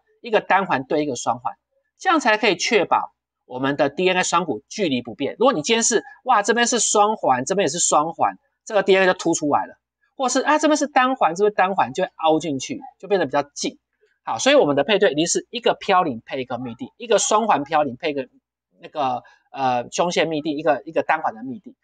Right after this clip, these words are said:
好，那既然一个嘌, 嘌呤一定配一个嘧啶，当你这边有多少个嘌呤，这边就会有多少嘧啶，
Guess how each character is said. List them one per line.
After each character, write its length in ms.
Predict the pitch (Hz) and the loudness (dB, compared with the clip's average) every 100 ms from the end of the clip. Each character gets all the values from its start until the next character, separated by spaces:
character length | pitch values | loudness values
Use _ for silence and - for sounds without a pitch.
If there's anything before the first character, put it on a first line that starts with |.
| _ _ | _ _
好， 180 | 131 208 | -4 0
那 120 | 339 | -2
既 140 | 330 | 0
然 160 | 294 269 | 0 2
一 60 | |
个 120 | 247 233 | 0 2
嘌, 260 | 233 208 - | 0 -2 0
嘌 140 | 220 | 0
呤 40 | 160 | 0
一 80 | 139 | -2
定 100 | 190 | -2
配 120 | 185 | -2
一 20 | |
个 100 | 156 | -2
嘧 160 | 151 139 | -2 -4
啶， 160 | 143 - - _ | -8 -12 -20 _
当 140 | 262 269 | -2 0
你 80 | |
这 160 | 143 202 | 2 2
边 140 | 196 | 2
有 80 | 160 | 0
多 200 | - 165 | 0 0
少 140 | 160 117 | 0 -4
个 80 | |
嘌 300 | 110 143 131 | -6 -4 -2
呤， 180 | 131 95 _ _ | -2 -10 _ _
这 120 | - | -4
边 100 | 190 | 0
就 100 | 190 | 2
会 80 | 190 | 2
有 60 | 135 | 2
多 100 | 156 | 2
少 140 | 127 | 2
嘧 220 | 127 127 | 0 -8
啶， 200 | 131 107 | -8 -10